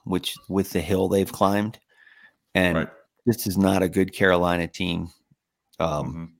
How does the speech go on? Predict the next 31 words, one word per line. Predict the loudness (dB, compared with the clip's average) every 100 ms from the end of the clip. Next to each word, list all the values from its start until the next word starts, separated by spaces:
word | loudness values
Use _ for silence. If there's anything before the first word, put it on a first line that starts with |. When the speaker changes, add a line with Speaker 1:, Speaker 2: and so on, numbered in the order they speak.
| _ _ _ _ _ _ _ _ _ _ _ _ -20 -20 -20 -20 -20 -20 _ -2
Speaker 1:
the | -2
quarterback | 6 8 8 8 4 4 0 -6 _ _ -20 -20 -20 _ _ _ -12
situation | 0 2 4 4 2 0 -2
in | -4
Carolina | 2 4 4 2 0 -2
is | -4 -6
dicey, | -2 -2 -2 -2 -2
right? | 0 0 -2 -4
I | -8
mean, | -6 -6 -8 -14 _ -20 _ -14 -2
Darnold, | 4 6 6 4 2 0
Darnold's | 4 4 4 0 -2
dicey, | -2 0 0 -2 -2
Walker's | -2 -4 -2 -4 -4
dicey. | -6 -6 -6 -6 -8 _ _ -20 -20 _ -4
Um, | -2 -2 -4
Speaker 2:
Yeah. | -6 -10 _ _ _ _
Speaker 1:
defensively, | 2 4 6 6 4 6 6
they'll | 6 4
bring, | 2 -2 2
they'll | -2
come | 0 0 0
to |
play, | 0 2 2 0
but | 0 -2 -2 _ _ _ -4
I | -4
still | 2 0
think | 0 -4
Detroit | -4 -4 -4 -4
gets | -6 -8
them. | -10